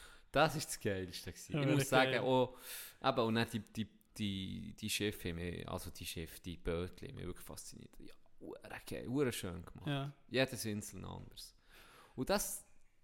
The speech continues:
Speaker 1: plus dann hast du eben noch, d-, ich sage einfach, coole, coole Atmosphäre, es geht, es läuft ein bisschen etwas,
Speaker 2: Ja.
Speaker 1: plus noch
Speaker 2: Und
Speaker 1: das
Speaker 2: eben
Speaker 1: Meer,
Speaker 2: das
Speaker 1: das ein bisschen klebt zum
Speaker 2: nicht
Speaker 1: Teil.
Speaker 2: hure touristisch, oder?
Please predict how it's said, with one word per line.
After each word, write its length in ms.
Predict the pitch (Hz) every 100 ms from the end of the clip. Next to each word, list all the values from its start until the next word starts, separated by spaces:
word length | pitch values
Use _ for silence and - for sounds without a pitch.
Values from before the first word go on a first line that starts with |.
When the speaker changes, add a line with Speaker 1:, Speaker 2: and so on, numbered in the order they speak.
| -
Speaker 1:
plus 320 | 190 214 214
dann 200 | 190 190
hast 140 | 165
du 60 | 170
eben 200 | 151 131
noch, 180 | 147 160 - - - _ - - - - - - _ _ -
d-, 60 | - - - - _ - -
ich 80 | -
sage 220 | 120 113
einfach, 380 | 113 - 120 - _ _ _
coole, 480 | - 175 196 175 - - -
coole 220 | 175 160
Atmosphäre, 680 | - 123 - 151 156 151 147
es 140 | -
geht, 300 | - 151 147
es 180 | - 117
läuft 240 | 139 143 -
ein 20 |
bisschen 140 | 135 123
etwas, 220 | 147 143
Speaker 2:
Ja. 40 | - - -
Speaker 1:
plus 280 | 131 120 -
noch 160 | 120
Speaker 2:
Und 60 | 139
Speaker 1:
das 180 | 127 -
Speaker 2:
eben 80 |
Speaker 1:
Meer, 140 | 131 151
Speaker 2:
das 80 | 127
Speaker 1:
das 80 | -
ein 40 |
bisschen 120 | 127 -
klebt 240 | 156 165
zum 100 | 151
Speaker 2:
nicht 220 | 170 175
Speaker 1:
Teil. 200 | 156 147
Speaker 2:
hure 340 | 170 175 165 165
touristisch, 840 | 156 151 147 143 - 135 - -
oder? 220 | 123 135